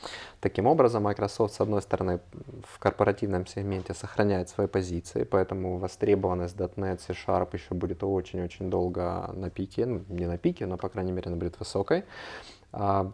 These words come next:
почему это влияет на образовательные институты? Ну, наверное, по тем причинам, что, как бы, есть потребности, поэтому студентов, э, учат тому, что сейчас востребовано на рынке труда.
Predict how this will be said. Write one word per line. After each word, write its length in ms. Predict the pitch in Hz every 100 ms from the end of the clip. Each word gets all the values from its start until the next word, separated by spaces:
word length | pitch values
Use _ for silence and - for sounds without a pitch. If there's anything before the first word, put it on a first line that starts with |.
| -
почему 400 | - 98 - 120 143
это 140 | 120
влияет 500 | 120 123 135 127 -
на 440 | 117 117 117 113 113 110
образовательные 720 | 110 104 107 113 139 139 95 92
институты? 600 | - 95 - 95 92 92
Ну, 140 | 101
наверное, 420 | 156 127 123 143
по 120 | -
тем 180 | 104 110
причинам, 540 | 107 101 - 107 120 113
что, 680 | - 101 104 107 107 98 98 101 -
как 140 | 95
бы, 120 | 95
есть 420 | 90 98 101 - - 104
потребности, 680 | 107 - 113 127 110 - -
поэтому 360 | 95 92 107 104
студентов, 560 | - 95 101 107 95 - -
э, 200 | - 92 98
учат 360 | 101 - 95
тому, 240 | - 90 101
что 160 | -
сейчас 360 | 104 - 104 101 -
востребовано 520 | 101 - 98 98 92
на 100 | 90
рынке 220 | 90 90 -
труда. 300 | - 95